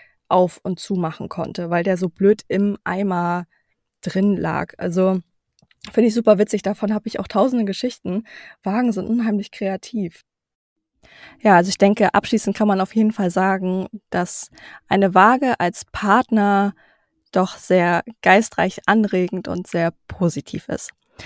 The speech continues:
Also es wird, wie gesagt, nicht langweilig und es ist immer irgendwie aufregend, egal ob's bergauf oder bergab geht, wie ich es immer so schön sage, mit einer Waage bleibt's auf jeden Fall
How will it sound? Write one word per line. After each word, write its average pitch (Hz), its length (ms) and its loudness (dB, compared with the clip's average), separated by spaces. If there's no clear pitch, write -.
Also 185 200 2
es - 160 -6
wird, 185 180 -2
wie 185 60 -2
gesagt, 175 360 -6
nicht 180 140 -8
langweilig 180 640 0
und 170 200 -6
es 165 300 -6
ist - 240 -10
immer 262 360 4
irgendwie 202 400 -2
aufregend, 185 720 0
egal 190 320 2
ob's - 200 -8
bergauf 349 520 2
oder 330 180 6
bergab 277 420 0
geht, 233 360 2
wie 240 60 0
ich 233 80 -2
es 220 120 -2
immer 220 180 2
so 208 80 -4
schön 220 220 -2
sage, 208 300 0
mit 202 120 -4
einer 185 180 -4
Waage 180 280 -2
bleibt's 180 260 -6
auf 180 120 -10
jeden 170 160 -4
Fall 165 300 -2